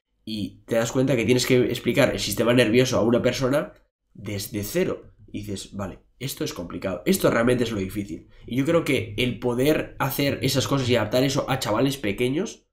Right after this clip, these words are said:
consigues adaptar cosas difíciles a cosas más fáciles, para entenderlo para todo el mundo.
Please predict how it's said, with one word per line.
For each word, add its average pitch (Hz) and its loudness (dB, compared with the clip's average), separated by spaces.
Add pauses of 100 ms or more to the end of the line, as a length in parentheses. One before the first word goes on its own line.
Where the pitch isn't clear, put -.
(560)
consigues 143 0
adaptar 127 0
cosas 131 -2
difíciles 135 -4 (220)
a 107 -16
cosas 95 -18
más 78 -20
fáciles, - -20
para 85 -14
entenderlo 90 -4
para 107 -2
todo - -16
el - -20
mundo. - -20